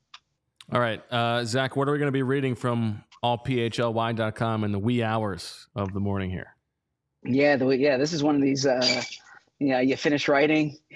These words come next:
Speaker 2: you look at the clock, you get an hour and a half of sleep,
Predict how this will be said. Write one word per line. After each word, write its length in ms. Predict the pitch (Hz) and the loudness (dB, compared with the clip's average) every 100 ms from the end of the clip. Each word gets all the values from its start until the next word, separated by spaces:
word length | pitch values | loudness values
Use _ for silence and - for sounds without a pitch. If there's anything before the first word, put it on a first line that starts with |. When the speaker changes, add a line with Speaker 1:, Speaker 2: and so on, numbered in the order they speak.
| - - | -18 -2
Speaker 2:
you 80 | 135 | 0
look 140 | 147 | 2
at 40 | - | -2
the 60 | |
clock, 460 | - - 147 151 - - - | -2 2 4 4 2 -6 -4
you 60 | 139 | 0
get 120 | 151 | 2
an 80 | 143 | 4
hour 200 | 151 151 | 4 4
and 80 | 143 | 4
a 40 | |
half 240 | 143 135 | 2 0
of 80 | 131 | -2
sleep, 400 | - 170 170 170 | -2 2 2 0